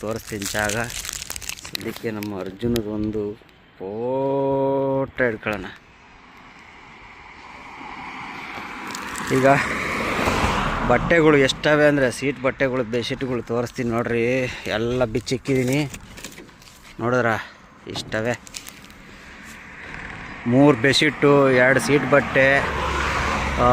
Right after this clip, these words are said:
ಒಂದು ತಲ್ದಿಮ್ ಕವರು, ಒಂದು ಡ್ರೈವಿಂಗ್ ಸೀಟ್ ಕವರು ಎಲ್ಲ ತಗೊಂಡೋಗಿ ಒಗಿಬೇಕು ಇವಾಗ. ಹೋಗೋದು, ಸಿಗೋಣ ಬರ್ರಿ. ಸ್ನೇಹಿತರೆ,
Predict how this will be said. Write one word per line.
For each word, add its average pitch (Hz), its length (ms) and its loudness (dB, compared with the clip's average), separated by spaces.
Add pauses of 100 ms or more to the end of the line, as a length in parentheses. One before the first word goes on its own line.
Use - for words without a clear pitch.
(180)
ಒಂದು 131 180 4
ತಲ್ದಿಮ್ 135 420 6
ಕವರು, 135 400 6 (140)
ಒಂದು 127 220 2
ಡ್ರೈವಿಂಗ್ 135 360 2
ಸೀಟ್ 143 240 -4
ಕವರು 131 400 4 (500)
ಎಲ್ಲ 123 300 2 (120)
ತಗೊಂಡೋಗಿ 127 480 2 (1080)
ಒಗಿಬೇಕು 131 420 4
ಇವಾಗ. 123 200 4 (1500)
ಹೋಗೋದು, 185 360 10 (300)
ಸಿಗೋಣ 175 340 4
ಬರ್ರಿ. 165 160 4 (800)
ಸ್ನೇಹಿತರೆ, 120 360 2